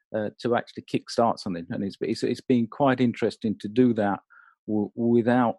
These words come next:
being organised. And, and then it kind of appeals to the, um,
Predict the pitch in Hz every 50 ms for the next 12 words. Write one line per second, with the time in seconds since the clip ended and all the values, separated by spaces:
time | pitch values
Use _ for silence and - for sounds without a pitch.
0 | _ - 117 113 113 110 120 120 117 117 117 107 95 92 90 87 87 87 87 -
1 | - - _ _ _ _ _ _ _ - 98 101 101 104 107 110 - - 123 113
2 | 113 110 117 127 - - - 147 135 117 107 104 98 _ - 135 120 113 107 -
3 | - - 113 104 107 101 101 104 101 104 87 - 90 110 101 104 104 95 92 85